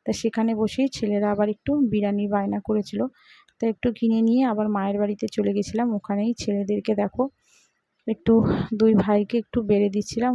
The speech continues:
ওরা খেয়েছে। খেয়ে ঠেয়ে আমি একটু এক জার জল নিয়ে চলে এসেছিলাম, কারণ আমাদের অনেক রাত্রে কারেন্ট এসেছিল। ভীষণভাবে কয়েকদিন ধরে লোডশেডিং হচ্ছে।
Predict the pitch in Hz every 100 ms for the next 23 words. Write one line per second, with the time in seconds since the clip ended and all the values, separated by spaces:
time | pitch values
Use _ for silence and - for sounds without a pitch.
0 | 208 196 214 - 202 190 - 202 - _
1 | - - _ - 240 240 - 247 262 214
2 | 220 220 - 247 311 - - 208 202 202
3 | 208 196 208 196 202 202 202 208 226 277
4 | - 196 190 190 - 196 196 214 214 220
5 | - - - - 214 214 214 254 226 226
6 | 262 233 208 - 214 208 202 208 208 -
7 | - - - - - - _ _ _ _
8 | _ _ _ _ _ _ _ _ _ _
9 | _ - 220 - 254 240 233 254 247 226
10 | 208 226 220 220 220 214 - 220 220 226
11 | 220 208 -